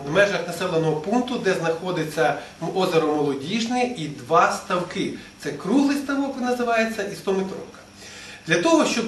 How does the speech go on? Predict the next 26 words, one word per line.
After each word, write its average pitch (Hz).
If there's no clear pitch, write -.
цей 285
конкурс 233
пройшов, 196
ми 208
про-, 185
про-, 180
про-, 175
успішно 190
подолали, 196
нам 285
треба 185
ще -
залучити 202
до -
цього 269
так 165
звані 247
органи 233
самоорганізації 165
населення. 156
І 220
ми 262
в-, 175
вирішили, 175
що -
в, 190